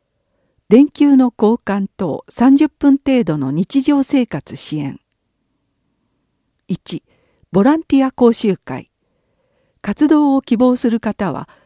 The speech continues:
介護支援ボランティアとして登録してください。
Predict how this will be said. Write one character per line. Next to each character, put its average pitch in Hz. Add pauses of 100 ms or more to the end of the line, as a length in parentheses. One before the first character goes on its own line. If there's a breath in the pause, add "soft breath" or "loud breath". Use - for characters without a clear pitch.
(160 soft breath)
介 269
護 294
支 -
援 294
ボ 277
ラ 277
ン 277
テ 190
ィ 160
ア 175
と -
し -
て -
登 196
録 180
し -
て 160
く 147
だ 147
さ 143
い。 -